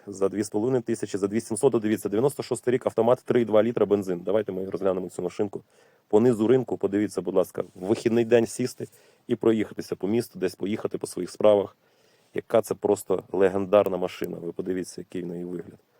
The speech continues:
Три і два, ви подивіться, який салон, бачите, в нього тут,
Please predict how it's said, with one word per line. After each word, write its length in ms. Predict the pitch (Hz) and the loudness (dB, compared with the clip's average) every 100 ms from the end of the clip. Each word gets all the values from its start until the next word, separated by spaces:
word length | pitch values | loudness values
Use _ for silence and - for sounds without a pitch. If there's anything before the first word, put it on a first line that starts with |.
| _ _ _ _ | _ _ _ _
Три 160 | - 104 | 2 2
і 140 | 95 | 2
два, 380 | 92 92 107 113 - _ _ _ _ - | -2 4 6 4 0 _ _ _ _ -12
ви 120 | 90 | -10
подивіться, 420 | 95 92 95 - | -6 -2 -2 -4
який 160 | - 95 | -8 -4
салон, 380 | - 98 101 87 | 0 4 4 4
бачите, 340 | 98 - - | 0 0 -4
в 40 | |
нього 200 | 92 95 | -2 -2
тут, 180 | 87 95 | -2 -6